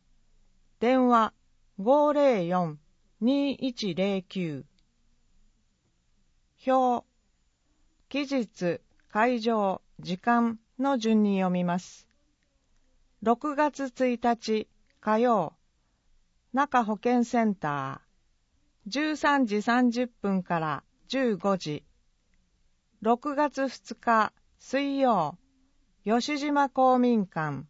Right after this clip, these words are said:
九時三十分から十一時。六月四日、金曜、竹谷公民館。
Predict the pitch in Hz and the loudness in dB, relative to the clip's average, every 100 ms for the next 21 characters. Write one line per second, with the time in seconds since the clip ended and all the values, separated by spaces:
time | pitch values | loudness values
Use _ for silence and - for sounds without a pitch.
0 | _ _ _ _ _ _ _ _ 302 254 | _ _ _ _ _ _ _ _ -8 -2
1 | 254 262 254 247 247 247 - 190 175 170 | -2 0 2 2 0 -6 -4 -4 -2 -2
2 | 151 143 143 180 208 202 180 190 156 143 | -2 -4 -4 -4 -2 -2 -4 -6 -4 -8
3 | - _ _ _ _ _ _ _ _ _ | -10 _ _ _ _ _ _ _ _ _
4 | _ 208 226 285 269 294 - 269 262 247 | _ -2 -2 -2 -2 -2 -2 0 2 0
5 | _ 240 226 - _ _ - 269 277 277 | _ 0 2 0 _ _ -2 0 2 2
6 | 240 165 - _ _ _ _ _ _ - | 2 2 -4 _ _ _ _ _ _ -4
7 | 233 233 294 285 277 - 254 254 247 240 | -4 0 2 4 2 2 4 4 4 2
8 | 196 - 165 151 143 | 0 -2 -6 -6 -8